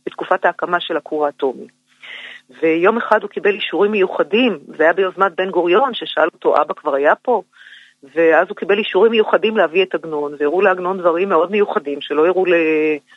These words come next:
<laughs> אף אחד לא נכנס לכור, וגם אנשים שנכנסו לשם לא ראו את הדברים שהיו שם. ובסוף הסיור, עגנון ראה במשרד של חמדת כספת למסמכים.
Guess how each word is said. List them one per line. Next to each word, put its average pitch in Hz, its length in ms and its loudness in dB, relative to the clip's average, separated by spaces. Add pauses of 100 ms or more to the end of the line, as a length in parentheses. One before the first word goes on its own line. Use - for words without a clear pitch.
(760)
<laughs> - 680 0
אף 170 120 -4
אחד 196 200 0
לא 202 100 4
נכנס 226 340 0
לכור, 175 340 0 (120)
וגם 196 220 2
אנשים 262 260 -8
שנכנסו 233 460 -2
לשם 180 380 0
לא 175 160 4
ראו 160 200 2
את 165 100 -6
הדברים 151 280 -2
שהיו 143 320 -2
שם. 135 280 -4 (720)
ובסוף 156 440 -2
הסיור, 320 600 2
עגנון 202 320 0
ראה 226 160 2
במשרד 202 440 -2
של 226 140 -6
חמדת 262 720 0
כספת 208 600 0
למסמכים. 151 680 -6